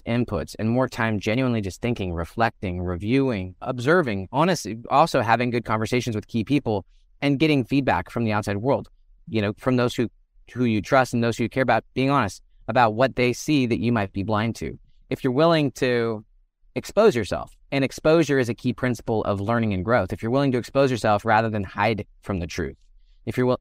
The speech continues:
you know, a lot of people, they just don't want the truth. They don't want to expose themselves. They don't want to be, they don't want to expose themselves to their own truth. They also don't want to expose themselves to other people. If you're willing to expose yourself to other people,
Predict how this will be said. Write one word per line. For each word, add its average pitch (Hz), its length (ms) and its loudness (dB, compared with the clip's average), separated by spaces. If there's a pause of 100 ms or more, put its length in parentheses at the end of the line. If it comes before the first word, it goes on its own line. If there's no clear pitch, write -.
(120)
you - 80 -4
know, 151 60 2
a - 20 2
lot 165 140 6
of 160 60 0
people, 135 180 -2
they 123 120 2
just 113 140 -4
don't 101 140 0
want 92 160 -4
the 90 60 -10
truth. 80 200 -8
They 120 60 2
don't 143 100 2
want 139 100 2
to 143 60 2
expose 117 420 2
themselves. 107 420 0
They 127 80 0
don't 123 140 0
want 117 180 0
to 110 120 -4 (280)
be, 127 240 2
they 127 120 0
don't 180 100 4
want 170 100 2
to 131 40 2
expose 131 340 0
themselves 110 460 0
to 110 80 -4
their 92 160 2
own 113 180 0
truth. 76 300 -4 (400)
They 131 140 4
also 143 200 4
don't 117 140 2
want 107 100 2
to 101 40 0
expose 95 320 -2
themselves 87 320 -2
to 90 60 -2
other 82 120 -4
people. 82 320 -6 (720)
If - 100 -10
you're 120 120 0
willing 156 220 2
to 131 60 4
expose 120 400 0
yourself 107 280 0
to 107 80 0
other 95 100 0
people, 98 400 -2